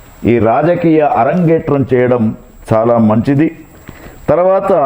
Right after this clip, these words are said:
ముఖ్యంగా శని అనుకూలంగా లేడు కాబట్టి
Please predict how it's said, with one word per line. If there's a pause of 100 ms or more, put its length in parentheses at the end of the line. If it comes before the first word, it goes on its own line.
(460)
ముఖ్యంగా (1160)
శని
అనుకూలంగా
లేడు
కాబట్టి